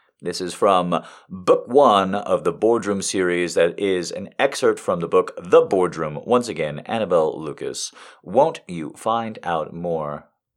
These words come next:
Well, after that level of buildup, I think it's only natural that we have a little bit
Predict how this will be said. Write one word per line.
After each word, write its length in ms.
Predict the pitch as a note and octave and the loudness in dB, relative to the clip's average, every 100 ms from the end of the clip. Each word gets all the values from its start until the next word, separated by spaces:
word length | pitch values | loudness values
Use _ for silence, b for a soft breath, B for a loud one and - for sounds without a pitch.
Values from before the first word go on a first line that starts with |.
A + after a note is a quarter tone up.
| _ _ _ _ _ _ | _ _ _ _ _ _
Well, 600 | A2 B2 D3 C#3+ D3+ E3+ B B B B _ | -8 0 4 6 6 4 B B B B _
after 400 | C3+ F3+ G#3+ D#3 A2 | 2 2 4 2 2
that 340 | G#2 D3+ G3 F#2+ | 4 6 4 2
level 340 | E2+ D2 D2+ | 0 0 -4
of 140 | D2 | -6
buildup, 440 | D#2 D2+ D2 C#2+ C#2+ | -2 0 0 -2 -2
I 120 | D#2+ | -4
think 180 | F#2+ D#2+ | -6 -10
it's 160 | D2 - | -12 -10
only 340 | G2 F#2+ E2 | -8 -6 -8
natural 800 | D#2+ F2+ A2 A2 - C#2+ - - | -6 -2 -2 -2 -8 -10 -10 -8
that 160 | D#2+ D#2+ | -6 -6
we 80 | D#2 | -8
have 260 | F2 E2+ D#2+ | -8 -8 -8
a 120 | F2 | -8
little 280 | F2+ A2 F2 | -6 -4 -4
bit 200 | D#2+ | -4